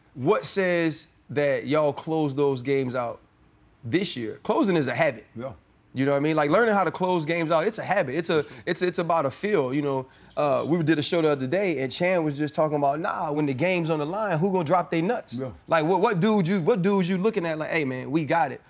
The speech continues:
Speaker 1: When you think about yourself as a leader defensively, Justin Herbert as a leader offensively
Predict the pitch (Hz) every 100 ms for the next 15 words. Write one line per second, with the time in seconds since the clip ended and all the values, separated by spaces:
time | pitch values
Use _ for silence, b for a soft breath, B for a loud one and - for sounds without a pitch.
0 | b b 147 151 185 175 180 156 147 143
1 | 151 170 - 151 143 139 139 139 156 143
2 | 131 127 b b 120 160 156 - 147 -
3 | 117 117 110 120 147 156 143 160 143 131
4 | - B B 143 147 139 139 143 127 -
5 | 147 147 139 120 - - 113